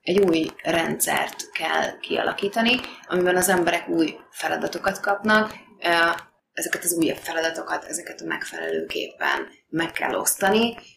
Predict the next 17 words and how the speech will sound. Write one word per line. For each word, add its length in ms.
mindenkinek 640
meg 200
kell 220
találni 720
ebben 220
az 100
új 200
rendszerben 880
a 100
helyét, 640
nem 240
csak 200
a, 360
a 80
közös 420
helyét, 540
hanem 440